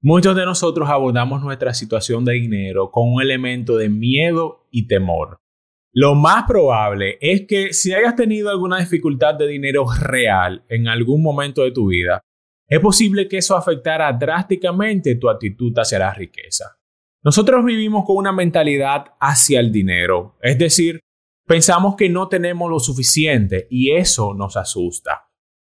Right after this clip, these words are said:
Muchos de nosotros soñamos con sentirnos seguros,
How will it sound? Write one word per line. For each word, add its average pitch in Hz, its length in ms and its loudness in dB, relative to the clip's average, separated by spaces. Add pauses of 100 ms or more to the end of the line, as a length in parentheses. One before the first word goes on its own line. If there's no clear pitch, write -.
(360)
Muchos 196 360 4
de 214 100 0
nosotros 190 400 -2
soñamos 156 480 -2
con 156 200 -8
sentirnos 135 720 -2
seguros, 160 760 0